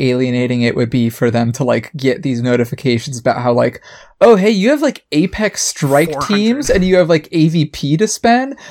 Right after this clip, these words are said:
Speaker 1: Also, there's research and development, which are the two halves of crafting. And there's also, like, you know, there's gun augmentations and gun mods.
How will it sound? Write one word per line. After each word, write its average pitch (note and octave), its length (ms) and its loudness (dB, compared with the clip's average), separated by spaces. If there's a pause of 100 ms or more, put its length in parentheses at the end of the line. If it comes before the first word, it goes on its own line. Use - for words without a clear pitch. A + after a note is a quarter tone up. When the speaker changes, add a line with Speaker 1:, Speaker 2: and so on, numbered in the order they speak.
Speaker 1:
Also, A3+ 280 0
there's B3 280 2
research G#3 760 -2 (100)
and F#3+ 260 2
development, F#3 720 0
which - 160 -4
are E3 40 2
the D3 80 0
two G3+ 260 -2
halves F3 340 0
of B2+ 100 -12
crafting. B3+ 720 -2 (320)
And D#3+ 100 -2
there's E3+ 140 0
also, F3 340 2
like, D#3 220 2
you F3 100 0
know, B2 340 4 (240)
there's D3+ 200 2 (160)
gun F#3+ 320 2 (100)
augmentations E3 1000 0
and D#3 340 0
gun C#3+ 380 0
mods. E3 720 0